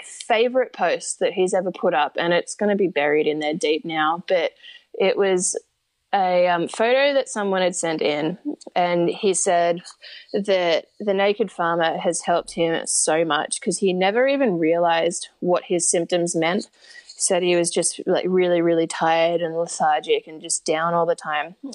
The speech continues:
And he and his best mate were talking about the naked farmer, and, like, they were talking about one of the photos one day. And he said that his best mate opened up and said he was having trouble, like, a bit of trouble with anxiety and depression.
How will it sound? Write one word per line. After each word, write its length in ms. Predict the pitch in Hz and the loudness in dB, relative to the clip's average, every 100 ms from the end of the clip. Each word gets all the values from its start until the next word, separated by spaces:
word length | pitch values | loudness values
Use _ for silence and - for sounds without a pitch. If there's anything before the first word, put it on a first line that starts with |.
| - | -2
And 220 | 170 170 | 0 -2
he 220 | - 226 | -2 -2
and 120 | 233 | 0
his 140 | 214 185 | -2 0
best 300 | 185 185 - | -2 -2 -2
mate 400 | 175 175 170 - _ _ _ _ _ - | -2 0 0 -2 _ _ _ _ _ -2
were 380 | 190 170 170 160 | 0 2 2 0
talking 380 | - 180 208 | -2 -2 -2
about 180 | 185 175 | -2 -2
the 60 | 170 | -2
naked 280 | 165 165 - | -2 -4 -4
farmer, 320 | 165 160 160 | -2 0 0
and, 220 | 160 165 - | 0 -4 -2
like, 200 | 151 - | -2 0
they 60 | |
were 80 | 165 | 0
talking 320 | - 165 160 | 0 -4 -4
about 200 | 156 151 | -2 -2
one 120 | 160 | -2
of 100 | 160 | -2
the 60 | 175 | -2
photos 480 | - 156 165 170 - | -2 0 2 0 -2
one 200 | 170 156 | -4 -2
day. 340 | 170 170 - _ _ _ _ _ 190 | 0 0 -4 _ _ _ _ _ 0
And 500 | 180 175 165 165 185 - - _ | 2 2 0 -2 -4 -6 -8 _
he 360 | - - - 190 | -12 -8 -2 0
said 520 | - 190 180 170 165 - - - | 2 2 4 2 0 -6 -12 -8
that 500 | 208 180 170 165 - | -2 0 2 0 -2
his 240 | 202 202 - | -2 -4 0
best 280 | 190 180 | -2 0
mate 200 | 180 160 | 0 2
opened 300 | 175 175 170 | 2 0 0
up 180 | 165 165 | -2 0
and 100 | 156 | -2
said 180 | - 170 | -2 -2
he 120 | 180 | 0
was 140 | 170 185 | -2 0
having 200 | 175 160 | -4 -4
trouble, 480 | - 170 170 160 - | -4 0 0 0 -2
like, 140 | 156 | -6
a 40 | 170 | -2
bit 140 | 165 | 0
of 80 | 160 | 0
trouble 280 | 160 156 160 | -2 0 0
with 160 | 170 | 0
anxiety 500 | 165 160 151 151 151 | -2 -4 0 0 0
and 80 | 147 | -8
depression. 640 | 147 - 233 226 175 156 | -8 -2 -2 -2 -8 -10